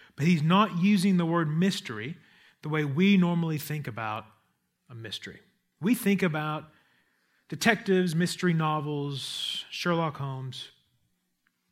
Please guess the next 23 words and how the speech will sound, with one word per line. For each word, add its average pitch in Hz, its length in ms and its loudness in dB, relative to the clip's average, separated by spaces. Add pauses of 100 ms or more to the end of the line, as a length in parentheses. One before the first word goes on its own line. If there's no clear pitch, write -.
But 170 100 -4
for 165 120 -4
Paul, 160 520 -2 (480)
all 214 200 6
a 240 40 4
mystery 233 360 0
meant 165 260 2
was 156 80 -2
a 156 60 -6
secret. 147 560 -4 (680)
It 160 80 -8
was 156 140 -2
something 214 420 2
that 190 180 6
was 175 300 0 (320)
once 185 420 2
unknown, 190 640 2 (1200)
but 156 120 -6
has 147 240 -4
now 151 340 -2
been 135 240 -6
made 123 380 -8 (380)
known. 117 440 -10